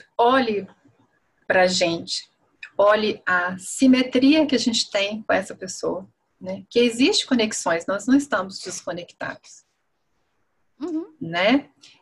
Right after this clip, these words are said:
Speaker 1: Ninguém impõe uma coisa pra outra pessoa se ele não encontra espaço pra impor de alguma forma,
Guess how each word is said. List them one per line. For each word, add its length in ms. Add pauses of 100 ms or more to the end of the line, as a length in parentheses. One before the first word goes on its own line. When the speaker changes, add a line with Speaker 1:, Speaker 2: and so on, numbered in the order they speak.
Speaker 1:
Ninguém 420
impõe 320
uma 280
coisa 340
pra 240
outra 360
pessoa 440
se 120
ele 120
não 140
encontra 360
espaço 580
pra 140
impor 400 (260)
de 100
alguma 280
forma, 480